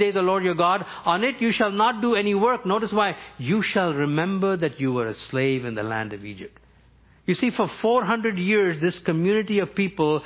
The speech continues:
were defined by one thing only, brick making. No names, no identities, no significance apart from how many bricks can you make for Pharaoh each day. Each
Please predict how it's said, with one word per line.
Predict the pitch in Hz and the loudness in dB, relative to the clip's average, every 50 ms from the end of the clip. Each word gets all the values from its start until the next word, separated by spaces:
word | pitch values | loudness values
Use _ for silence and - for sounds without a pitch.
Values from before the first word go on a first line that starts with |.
| - - - | -8 -12 -6
were | - 165 147 160 | 0 2 2 2
defined | 151 127 120 143 - - - 196 196 202 208 208 202 180 165 147 | 2 0 -2 -4 -4 -2 -2 0 0 2 0 0 0 0 0 2
by | 156 147 | 0 0
one | 143 135 143 151 170 180 180 - - - | 0 0 0 0 0 0 -2 -4 -4 -2
thing | 185 175 170 170 165 - | -2 0 0 -2 -2 -2
only, | 151 156 170 165 160 143 120 120 120 131 127 - - - _ - | -2 0 2 2 2 2 2 2 0 0 -4 -8 -16 -20 _ -14
brick | 117 110 135 170 175 - - - | -6 -2 -2 -2 -2 -2 -4 -4
making. | 131 120 117 - - - - - - - _ _ - - - - - _ _ _ _ _ _ _ _ _ _ _ _ _ - | -2 -2 -2 -2 -4 -10 -14 -14 -18 -20 _ _ -20 -20 -20 -20 -20 _ _ _ _ _ _ _ _ _ _ _ _ _ -4
No | 131 131 165 202 | -2 0 0 2
names, | 214 196 175 165 170 175 202 220 226 214 190 - - - - - - - _ _ _ _ _ _ _ _ _ _ _ | 2 2 2 0 0 0 0 0 -2 -2 -4 -8 -14 -18 -20 -20 -20 -20 _ _ _ _ _ _ _ _ _ _ _
no | - 127 143 175 202 | -4 0 0 2 2
identities, | 185 160 143 139 147 151 160 160 165 185 190 190 185 - - - - - _ _ _ _ _ - - - - - | 2 0 0 0 0 0 0 0 0 -2 -2 -2 -6 -10 -16 -20 -20 -20 _ _ _ _ _ -20 -20 -16 -8 -4
no | 143 143 151 175 214 254 269 | 0 2 2 2 2 2 0
significance | 233 - - - 220 175 180 208 240 233 - 247 233 - 233 233 226 - | -2 -2 -2 -2 -2 0 0 0 0 0 0 -2 -2 0 -2 -2 -2 -2
apart | - 185 139 - 202 208 208 208 - | -4 -4 -2 0 0 0 0 0 0
from | 202 185 170 | -2 0 2
how | 139 156 175 | 2 2 2
many | 185 202 208 214 208 | 2 2 0 0 0
bricks | 165 131 123 175 175 - - - | 0 0 -2 -2 -2 -2 -6 -8
can | - 175 156 | -4 -2 0
you | 147 | 0
make | 139 139 143 147 147 - - | 0 0 0 -2 -2 -4 -6
for | - 123 - - | -8 -8 -4 -2
Pharaoh | 143 135 135 131 127 117 | -2 0 0 0 -2 -4
each | 113 120 110 - - | -4 -8 -8 -8 -10
day. | - 101 - - - - - - - - | -10 -10 -10 -12 -20 -18 -16 -16 -6 -2
Each | - 247 277 277 - | 0 0 2 0 0